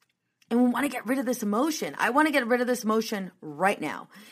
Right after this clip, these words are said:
And I wanna get rid of this emotion right now. So I'm gonna say something so that you can feel my pain. I've been guilty of this myself. I have totally been guilty of my, of this myself, where I wanted Willie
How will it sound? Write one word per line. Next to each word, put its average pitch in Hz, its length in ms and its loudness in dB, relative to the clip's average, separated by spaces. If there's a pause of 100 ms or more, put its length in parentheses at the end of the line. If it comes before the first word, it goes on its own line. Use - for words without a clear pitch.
(120)
And 196 100 0
I 190 120 4
wanna 208 180 -2
get 190 160 -2
rid 202 140 -4
of 202 80 -6
this 202 180 -6
emotion 190 500 -6
right 185 300 0
now. 185 440 2
So 165 460 -4
I'm 190 220 0
gonna 208 160 -2
say 160 220 -8
something 196 540 -8 (240)
so 202 460 -2
that 147 500 -4 (1080)
you 175 160 -8
can 151 180 -10
feel 147 220 -10
my 127 160 -12
pain. 143 340 -10 (1600)
I've 170 240 -2
been 175 140 -6
guilty 156 320 -4
of 135 100 -8
this 139 180 -10
myself. - 680 -14 (320)
I 156 100 0
have 151 140 -4
totally 156 380 -8
been 147 180 -10
guilty 139 260 -10
of - 180 -14
my, - 140 -18 (140)
of 143 160 -14
this - 240 -16
myself, - 500 -10
where 135 260 -10 (380)
I 170 240 4
wanted 156 540 -6
Willie 165 420 -6